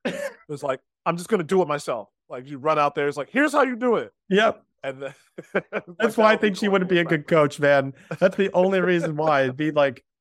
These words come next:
Speaker 1: "Well, how did you not see the three things that happened leading up to where that pass should have been, you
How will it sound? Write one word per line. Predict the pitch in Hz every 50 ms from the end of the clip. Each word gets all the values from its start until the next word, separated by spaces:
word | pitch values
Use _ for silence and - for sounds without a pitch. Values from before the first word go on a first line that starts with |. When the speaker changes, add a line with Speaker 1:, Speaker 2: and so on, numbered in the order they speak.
| _ _ _ _ _
Speaker 1:
"Well, | 131 127 - _
how | - 156 160 190
did | 190 196 165
you | 180 196
not | 170 170 170 175 175 -
see | - - 175 165 160
the | 151 147 127
three | - - 151 160 160
things | 143 - 160 147 147 139
that | 139 147 135
happened | 127 151 147 143 143 143 135 135 127
leading | 139 135 135 135 135
up | 139 135 131 _
to | - 131
where | 123 131 131 131 131
that | 127 120 117 -
pass | 147 131 127 127
should | - - 139 123
have | 123 120
been, | 131 127 123 113 113 110
you | 113 113 110 113 117